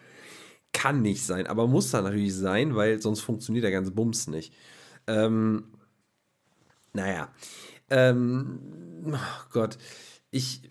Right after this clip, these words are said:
versuch gar nicht, den Plot irgendwie wiederzugeben, außer, äh, der Alain,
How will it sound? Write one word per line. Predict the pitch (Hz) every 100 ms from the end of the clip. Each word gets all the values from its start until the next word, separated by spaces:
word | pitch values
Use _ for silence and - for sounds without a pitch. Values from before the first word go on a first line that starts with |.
| -
versuch | - - 123 143 160
gar | 120 123
nicht, | 123
den | 127 117
Plot | 131 135 131
irgendwie | - 127 117 113
wiederzugeben, | 123 131 120 110 98 107 110 117
außer, | 98 110 107 110 107 110
äh, | 101 107 110 104 82 76 78
der | 104 98 104 107
Alain, | 117 113 117 127 151 143